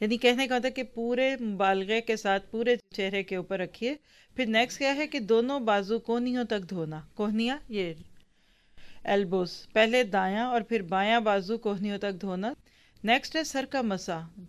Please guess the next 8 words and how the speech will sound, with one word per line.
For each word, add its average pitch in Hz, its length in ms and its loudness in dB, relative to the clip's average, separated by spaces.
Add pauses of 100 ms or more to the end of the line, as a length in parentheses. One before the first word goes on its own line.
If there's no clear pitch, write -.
(140)
गर्दन 233 480 0
का 320 120 -2
मसा 254 280 0
रसूलुल्लाह 196 560 0
से 202 140 -6
साबित 185 500 -6
नहीं 170 280 -4
है। 160 200 -12